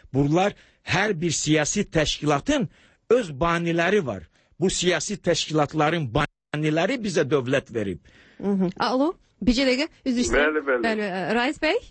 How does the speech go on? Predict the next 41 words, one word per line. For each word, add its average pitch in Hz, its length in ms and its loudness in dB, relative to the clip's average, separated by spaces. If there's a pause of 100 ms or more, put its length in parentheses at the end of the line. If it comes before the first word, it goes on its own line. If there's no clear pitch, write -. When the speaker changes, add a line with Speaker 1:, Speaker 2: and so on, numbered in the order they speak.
(380)
Speaker 2:
Mənə 240 180 2
Speaker 3:
Bəli. 302 100 0
Speaker 2:
dedilər, 269 340 0
Rais 247 320 -2
Rəsulzadə 233 520 -2
xəttədir. 170 320 -2
Rais 202 220 0
bəy, 247 100 2
xoş - 220 0
gördük. 175 180 4
Speaker 3:
Bəli, 165 240 2
bəli, 156 320 0
bəli. 127 280 0
Speaker 2:
Ha, 220 160 -2
necəsiz, 254 360 0
Speaker 3:
Eşidirəm. 196 60 -4
Speaker 2:
Rais 185 260 0
bəy? 165 180 -4
Eşidirdinizmi 349 500 2
Speaker 3:
Sağ 165 160 2
olun, 170 200 0
Speaker 2:
söhbəti? 190 160 -4
Speaker 3:
çox 170 200 4
sağ 156 80 2
olun, 139 260 0
eşidirəm, 120 460 0
bəli. 113 200 4
Speaker 2:
Aha, 226 240 -2
çox 262 160 -2
gözəl. 185 180 0 (180)
Rais 523 200 2
bəy, 494 180 2 (260)
siz 403 200 -2
də 440 80 2
həmin 427 240 2
varislər 381 400 0
cəmiyyətinin 339 320 2
üzvüsüz, 427 380 0
yoxsa 403 200 0
yox? 226 220 2 (760)
Speaker 3:
Bəli. 196 340 2